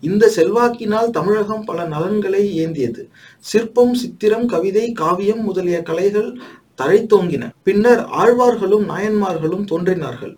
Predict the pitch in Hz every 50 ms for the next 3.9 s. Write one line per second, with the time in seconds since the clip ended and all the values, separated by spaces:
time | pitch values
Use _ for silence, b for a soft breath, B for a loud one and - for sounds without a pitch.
0 | - 117 120 156 180 190 190 196 202 220 208 214 240 247 240 - 180 185 202 202
1 | 208 202 196 - 156 156 202 220 233 226 202 190 185 185 - 180 165 165 160 156
2 | 156 170 190 196 - 143 143 175 196 202 196 180 147 127 - 95 95 - - 120
3 | 120 131 156 202 202 - 247 254 247 240 240 233 226 226 226 240 240